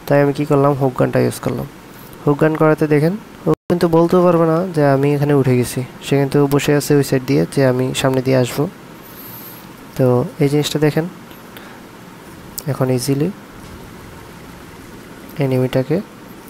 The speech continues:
মারলাম, কিন্তু আফসোস সে পড়ে গেছে এখান থেকে, এলিমিনেটেড। এই দেখেন এখন কিন্তু হুক গান থাকলে সেই হুক গানটা ইউজ করতে পারতো, নিচে বেঁচে যেত, এলিমিনেট হতো না, কিন্তু হুক গান নেই, আফসোস মেরে মারা গেল।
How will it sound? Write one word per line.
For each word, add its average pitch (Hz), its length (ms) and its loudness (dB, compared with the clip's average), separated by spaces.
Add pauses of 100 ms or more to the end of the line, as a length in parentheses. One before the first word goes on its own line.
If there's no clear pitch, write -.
(140)
মারলাম, 135 280 4 (120)
কিন্তু 143 240 0 (320)
আফসোস 135 340 0 (120)
সে 131 140 2 (380)
পড়ে 135 200 4
গেছে 127 200 0
এখান 127 180 0
থেকে, 143 120 0 (100)
এলিমিনেটেড। 127 420 -2 (360)
এই 156 80 -4
দেখেন 139 220 4
এখন 143 180 2
কিন্তু 156 200 2
হুক 143 160 4
গান 165 160 2
থাকলে 170 200 2 (100)
সেই 151 200 4
হুক 139 140 4
গানটা 147 220 2
ইউজ 135 180 0
করতে 139 200 0
পারতো, 131 180 0 (120)
নিচে 131 200 0
বেঁচে 131 220 2
যেত, 123 120 0 (100)
এলিমিনেট 135 340 2
হতো - 200 -4
না, 127 40 -4 (560)
কিন্তু 147 200 0
হুক 147 160 4
গান 147 160 4
নেই, 143 180 4
আফসোস 135 320 0
মেরে 131 160 4 (160)
মারা 131 180 4 (160)
গেল। 123 100 0